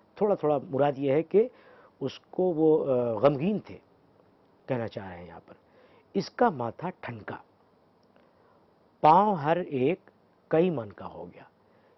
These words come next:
यानी पहले जो, अ, फरहत थी, पहले जो हशाश बशाश वो दाखिल हुआ था और जिस तरह के मनाजिर उसने देखे थे, उसका मन बिल्कुल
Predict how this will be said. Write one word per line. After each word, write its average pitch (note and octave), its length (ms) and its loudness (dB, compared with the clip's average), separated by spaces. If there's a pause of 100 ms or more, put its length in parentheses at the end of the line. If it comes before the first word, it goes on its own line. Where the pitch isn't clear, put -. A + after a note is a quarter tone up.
(100)
यानी A#2 180 -6
पहले A#2+ 380 -4
जो, C#3+ 500 0 (480)
अ, A#2+ 120 4
फरहत B2+ 380 2
थी, C#3 400 -6
पहले A#2 320 -6
जो B2+ 340 -2
हशाश A2+ 420 -6
बशाश A#2+ 440 -12
वो A2+ 80 -10
दाखिल A2 320 -10
हुआ A#2+ 180 -8
था D3 280 -10 (360)
और D3 160 0
जिस C3+ 220 -6
तरह C#3 220 0
के D3 200 -4
मनाजिर A#2+ 360 -2
उसने A#2 220 -6
देखे G#2+ 360 -4 (100)
थे, G#2 180 -12 (420)
उसका - 260 -6
मन D#3 180 -6
बिल्कुल D3+ 440 -2